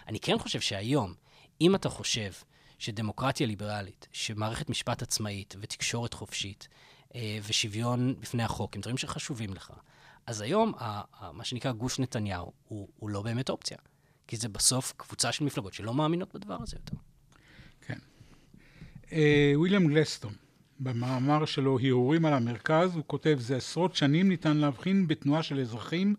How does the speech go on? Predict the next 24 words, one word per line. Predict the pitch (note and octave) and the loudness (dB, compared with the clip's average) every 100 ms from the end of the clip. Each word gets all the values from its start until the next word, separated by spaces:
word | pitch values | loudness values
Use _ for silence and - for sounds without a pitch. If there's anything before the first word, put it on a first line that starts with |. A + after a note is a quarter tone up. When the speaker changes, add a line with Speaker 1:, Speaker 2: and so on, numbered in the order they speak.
| - - - - | -2 -20 -20 2
Speaker 2:
מן | D3 D3 | 6 8
המרכז | C3+ C3 A#2 F3+ F#3+ D#3 | 8 4 4 4 4 4
לעבר | D3 C3+ C3+ B2 | 4 6 4 2
הפריפריה, | - B2 A2+ - E3 F3 E3 | 0 0 -2 0 2 4 2
בשמאל | B2+ - D3 E3+ F#3+ | 0 -2 0 2 2
ובימין | D#3 D3 C#3 D3+ | 4 4 4 2
גם | D3 D3+ | 2 2
יחד. | C3+ G#2+ - - - _ _ _ - - - - _ | 2 0 -8 -14 -20 _ _ _ -20 -20 -20 -20 _
תנועה | D3 D3 G3 | 4 6 6
שמרחיקה | - D#3 B2+ C#3 - G#3 | 6 4 4 0 2 2
את | - | 2
שתי | - D3+ | 0 2
המפלגות | C#3+ C3+ C#3 A#2+ C#3+ C#3 | 4 2 0 0 0 0
הגדולות | A#2+ B2+ E3 F#3 | -2 0 0 2
מהחפיפה | C#3 B2 - B2 B2+ - G3+ | 2 2 -2 -6 -6 -2 0
שהגדירה | - C3 A2+ A#2 D3+ D3 | 0 -4 -2 0 2 2
את | C#3 | 2
המרכז | B2 A#2 - D#3 D3+ | 2 0 2 4 4
האופרציונלי." | C#3 - B2 B2 - B2+ C3+ - - - - - | 2 2 -2 -2 -4 -2 -4 -8 -16 -20 -4 2
טוב, | D3+ C3+ | 6 8
גם | |
הוא | C3+ D3+ B2+ A2+ - - | 12 12 10 4 -8 0
אמריקאי. | C3 A#2+ A2 - A#2 F3+ - | 2 4 0 -4 -2 -2 -4
Speaker 1:
נכון. | F2+ | -10